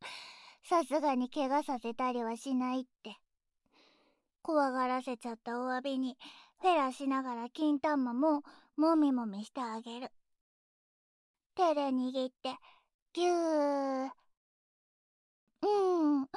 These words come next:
ブニュブニュした袋の中にコリコリした玉々が入ってるの。ほんと変な感じ。男の人の体って、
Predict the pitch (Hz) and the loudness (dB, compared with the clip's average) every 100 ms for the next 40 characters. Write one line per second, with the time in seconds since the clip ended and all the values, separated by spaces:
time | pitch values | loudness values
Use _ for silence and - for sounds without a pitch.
0 | 640 - - - _ 311 330 285 254 262 | -12 -14 -20 -20 _ -4 2 2 2 0
1 | 240 226 247 285 254 269 - 302 285 277 | 0 -2 -4 -4 -2 -4 0 0 2 2
2 | 285 294 285 254 226 226 339 311 302 311 | 2 0 0 -2 -2 -2 -2 0 -2 -2
3 | 262 226 233 - 269 359 370 320 339 285 | -2 -4 -6 -10 -4 0 2 2 2 2
4 | 226 220 240 254 247 _ 233 208 208 220 | 0 -4 -4 -2 -4 _ -10 -8 -10 -12
5 | - - - _ _ 311 285 185 208 208 | -18 -20 -20 _ _ 2 2 0 -6 -6
6 | 240 254 285 - 208 208 220 240 _ _ | -2 0 0 -2 -8 -8 -8 -12 _ _
7 | _ _ _ _ - - _ _ _ - | _ _ _ _ -20 -20 _ _ _ -6
8 | 277 320 - 320 311 311 - 311 262 262 | -4 -2 0 2 2 0 -2 -2 -2 -4
9 | 240 226 240 226 - 226 | -8 -6 -8 -10 -14 -16